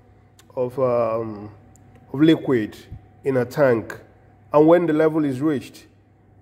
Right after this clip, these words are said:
it will, it will give signal, to give, uh, give signal to the, to the P L C, and, uh, and then the, the pump will start, and then it will drain. And when the level has dropped,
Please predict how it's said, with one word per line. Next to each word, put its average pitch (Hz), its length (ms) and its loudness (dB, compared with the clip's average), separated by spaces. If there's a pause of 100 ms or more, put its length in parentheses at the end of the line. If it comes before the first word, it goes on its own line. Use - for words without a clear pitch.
(100)
it 131 200 -10
will, 120 640 2 (220)
it 127 180 -8
will 131 80 -2
give 147 200 0
signal, 117 600 -2 (680)
to 131 160 -4
give, 139 300 0
uh, 127 340 2
give 135 240 -6
signal 117 640 -4 (680)
to - 100 -14
the, 120 600 2
to 139 80 -6
the 123 300 2
P 143 160 0
L 127 200 4
C, 113 340 -8
and, 120 380 -6
uh, 123 160 -6
and 120 120 -6
then 123 280 2
the, 120 100 0 (160)
the 131 80 -6
pump 131 480 -2 (540)
will 123 200 -4
start, - 600 -6 (440)
and 131 100 -2
then 139 100 6
it 139 220 0
will 139 100 0
drain. 131 500 0 (320)
And 139 120 0
when 170 100 4
the 160 80 4
level 156 300 2
has 123 240 -4
dropped, - 540 -6